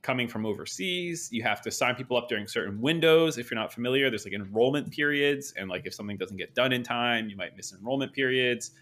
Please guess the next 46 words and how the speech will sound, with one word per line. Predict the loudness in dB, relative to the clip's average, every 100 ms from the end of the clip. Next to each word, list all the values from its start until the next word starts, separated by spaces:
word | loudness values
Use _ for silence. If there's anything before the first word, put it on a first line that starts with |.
| _ _
Um, | -4 -2 -2 -6
the | -8
players | 0 0 0
themselves | -2 0 2 2
have, | 0 0
like, | 0 -4 -8 _ _ -2
weird | 4 4 2
windows | 0 2 4 4 2 -4
that | -10 -6
are, | -2
like, | 0 -2
their | -4
off | 0 -2 0
days | 0 0
or | 0
off | -2 -4
times. | -6 -4 -2 -4
And | -8
so, | -8
like, | -8
scheduling | -8 -6 -4 -2 0 -2
appointments | -6 -8 -8 -8 -10
can | -6 -4
be | -4 -10
difficult, | -12 -10 -6 -6 -6 _ _ _ _ 0
um, | 2 4 0 -4 -10 -18 -20 _
if | -6 -4
you're, | -2
like, | 0 0
going | -2 -2 -2
in | -4 -4
network | -2 -2 0 0 0 -6
and, | -8
like, | -6 -6
the | -8 -6
in | -2
network | -2 -2 -4
versus | -6 -2
out | -2 0
network. | 0 2 2 2 -2
And, | -4
like, | -4 -4 _ _ -20 _
um, | -2 0 0 -2 -8 -16 _ _ _ _ _ _ _ _ _ _ _ -6
there's | 0 0
just, | 2
like, | 2 2